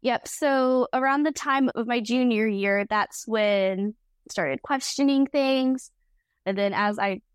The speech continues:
began to question those different things, felt increasingly distanced from all of my friends. And I just felt, I put, felt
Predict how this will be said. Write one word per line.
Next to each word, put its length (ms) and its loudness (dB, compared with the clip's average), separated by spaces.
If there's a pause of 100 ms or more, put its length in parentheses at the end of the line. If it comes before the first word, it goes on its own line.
began 640 0
to 140 -4
question 480 -2
those 220 -2
different 460 -4
things, 640 -2 (500)
felt 120 0
increasingly 840 0
distanced 800 -4
from 260 -4
all 220 2
of 80 -4
my 160 -2 (100)
friends. 760 -2 (640)
And 140 2
I 60 2
just 140 -4
felt, 160 0
I 60 -2
put, 340 -2
felt 180 -2